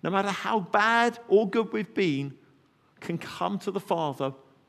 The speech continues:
through the grace of God, through the grace gift of God, that is Jesus,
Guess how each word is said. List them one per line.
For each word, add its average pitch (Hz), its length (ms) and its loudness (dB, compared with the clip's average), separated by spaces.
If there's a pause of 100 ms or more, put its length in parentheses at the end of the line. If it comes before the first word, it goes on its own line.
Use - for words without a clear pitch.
(260)
through 139 140 -8
the 127 100 -10
grace 147 580 -6
of 208 140 -6
God, 143 280 -2
through - 160 -14
the 123 60 -6
grace 147 500 -6
gift 180 280 -6
of 175 160 -8
God, 143 260 -4
that 131 160 -8
is 135 180 -10
Jesus, 139 560 -6